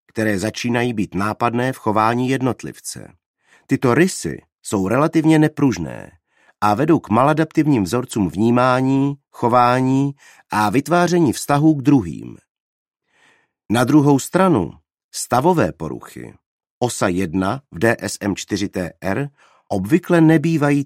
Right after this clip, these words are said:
tak trvalé jako rysové poruchy. Stavové poruchy,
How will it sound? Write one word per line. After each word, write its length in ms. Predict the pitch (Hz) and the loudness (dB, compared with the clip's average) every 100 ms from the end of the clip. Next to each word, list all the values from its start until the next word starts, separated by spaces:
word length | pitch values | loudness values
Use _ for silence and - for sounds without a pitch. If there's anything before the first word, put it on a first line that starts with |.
| - | -4
tak 180 | 120 - | -8 -4
trvalé 480 | 123 131 143 147 | -2 0 0 0
jako 300 | 143 139 143 | 0 0 0
rysové 500 | 139 156 - 117 80 | 0 0 -2 -4 -4
poruchy. 580 | - 80 65 - - - _ _ _ _ | -8 -12 -12 -16 -20 -20 _ _ _ _
Stavové 520 | - 113 113 107 98 | -6 -2 0 0 -2
poruchy, 580 | - 92 92 - 113 | -4 -6 -6 -6 -6